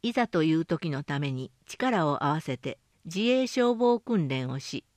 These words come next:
被害を最小限に抑えましょう。小金井消防署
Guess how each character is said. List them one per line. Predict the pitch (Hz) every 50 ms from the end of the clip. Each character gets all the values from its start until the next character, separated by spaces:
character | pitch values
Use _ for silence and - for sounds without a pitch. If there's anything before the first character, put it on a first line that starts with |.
| _ _
被 | - - 240 247
害 | 233 214 180 156 139
を | 131 131 131 - -
最 | - - 190 226 240
小 | - - 277 254 220
限 | 180 160 147 135 135 139
に | - - -
抑 | 151 151 - 180 160
え | 160 156
ま | 151 147 156
し | - - 147
ょ | 123 101 - _
う。 | _ _ _ _ _ _ _ _ _ _ _ _ _ _ _ _ _ _ _ _
小 | - 202 214
金 | 233 247 247 247 240
井 | 240 208
消 | - - 220 214 196
防 | 190 196 185 180
署 | 170 - - 165 -